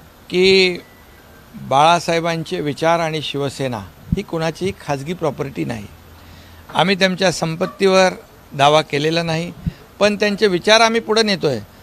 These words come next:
त्यामुळे ही कोणाची खाजगी प्रॉपर्टी नाही. विचार म्हणजे बाळासाहेब व्यापक त्यांचं एक, अ,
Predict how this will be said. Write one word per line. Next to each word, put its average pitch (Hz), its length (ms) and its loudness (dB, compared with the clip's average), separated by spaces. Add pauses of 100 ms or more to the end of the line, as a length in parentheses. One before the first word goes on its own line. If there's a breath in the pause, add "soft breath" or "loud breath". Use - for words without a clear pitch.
(180 loud breath)
त्यामुळे 190 300 2
ही 202 120 4
कोणाची 185 460 -2
खाजगी 151 320 -2
प्रॉपर्टी 165 520 0
नाही. 165 180 -2
विचार 156 380 2
म्हणजे 151 260 -2
बाळासाहेब 156 520 2
व्यापक 139 420 0 (680 loud breath)
त्यांचं 160 760 2
एक, 160 300 0
अ, 147 320 2